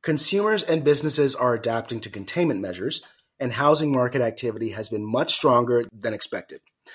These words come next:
Improving foreign demand and higher commodity prices have also brightened the prospects for exports and business investment," end quote. Speaking of which, Canada's G D P growth in Q four of twenty twenty was absolutely lit,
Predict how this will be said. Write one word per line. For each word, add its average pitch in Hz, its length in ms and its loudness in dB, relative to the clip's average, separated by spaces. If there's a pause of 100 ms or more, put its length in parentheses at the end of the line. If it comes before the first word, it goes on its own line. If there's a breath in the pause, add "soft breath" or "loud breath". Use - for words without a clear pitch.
(320 loud breath)
Improving 175 640 2
foreign 143 360 4
demand 107 420 0
and 104 160 -6
higher 123 360 0
commodity 135 560 -2
prices - 480 -6
have 107 140 -8
also 113 580 4
brightened 101 340 -6
the 95 40 -14
prospects 90 520 -8
for - 160 -6
exports 123 500 0 (360 loud breath)
and 107 180 -6
business 95 400 -6
investment," 85 720 -10 (180)
end 65 160 -20
quote. - 420 -12 (840 loud breath)
Speaking 139 380 2
of 135 100 2
which, - 360 0 (260)
Canada's 120 480 -2
G 117 160 -4
D 117 120 -6
P 117 220 -8
growth 113 340 0
in 117 140 -6
Q 123 240 -4
four 117 300 -2
of 110 160 -6
twenty 123 300 -4
twenty 127 260 -4
was 127 340 0
absolutely 156 840 4
lit, 214 760 6